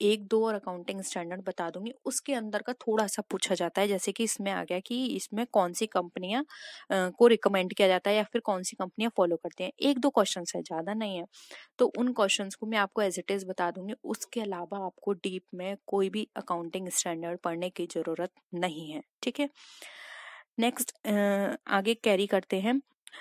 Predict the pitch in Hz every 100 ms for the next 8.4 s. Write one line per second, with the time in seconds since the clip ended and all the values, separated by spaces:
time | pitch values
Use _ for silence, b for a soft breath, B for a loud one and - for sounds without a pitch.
0 | B _ - 190 185 196 214 208 285 302
1 | - 202 196 202 220 - - 214 233 190
2 | 180 185 175 - - 196 214 226 190 175
3 | 175 170 165 - 170 185 175 180 202 202
4 | 190 175 - 190 220 - 190 175 185 196
5 | - 208 220 185 165 180 170 - 202 196
6 | 165 180 196 175 180 180 - 196 160 165
7 | 185 196 - 190 196 202 190 208 202 226
8 | 190 160 208